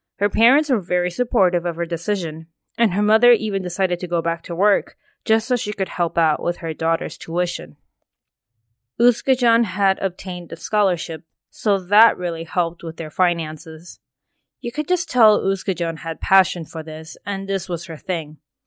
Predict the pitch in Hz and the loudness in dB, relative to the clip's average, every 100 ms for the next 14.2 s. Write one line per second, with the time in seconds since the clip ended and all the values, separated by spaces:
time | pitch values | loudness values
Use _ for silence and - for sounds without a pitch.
0 | _ _ _ _ _ _ - 240 214 220 | _ _ _ _ _ _ 2 4 6 4
1 | 226 311 302 233 214 202 196 202 - - | 2 0 0 -2 -2 -4 -4 -6 -6 -2
2 | 190 175 175 170 - - 196 220 214 185 | 0 0 -8 -10 -8 -4 2 6 6 6
3 | 175 165 - 190 190 - 202 190 185 175 | 2 -8 -10 -12 -12 -8 -2 -2 0 -4
4 | 175 165 214 - 160 151 165 _ _ _ | -4 2 2 2 -6 -8 -16 _ _ _
5 | _ 214 208 190 180 175 170 170 - 220 | _ 2 2 0 0 -2 -6 -6 0 2
6 | 175 165 170 165 - 202 220 240 226 208 | 2 -2 -4 -4 -4 -2 -2 4 6 6
7 | 185 170 160 165 185 165 160 - 175 175 | 4 -2 -2 0 2 0 -4 -6 -8 -4
8 | 180 175 - 180 165 - 202 165 160 _ | -4 -4 -6 -6 -6 0 0 0 -4 _
9 | _ _ _ _ _ _ - 214 196 165 | _ _ _ _ _ _ -4 0 0 0
10 | 196 233 277 190 - 208 - 294 - 196 | 4 4 4 0 0 0 0 -4 -2 -4
11 | - 190 180 175 175 175 175 180 165 165 | -4 -6 -6 -6 -6 -4 -4 -6 -10 -8
12 | 185 170 160 170 185 185 202 208 165 151 | -6 -6 -8 -8 -8 -4 -2 0 -2 -4
13 | - 180 165 165 175 160 165 175 170 175 | -8 -6 -4 -6 -6 -8 -10 -6 -4 -6
14 | 151 165 | -8 -14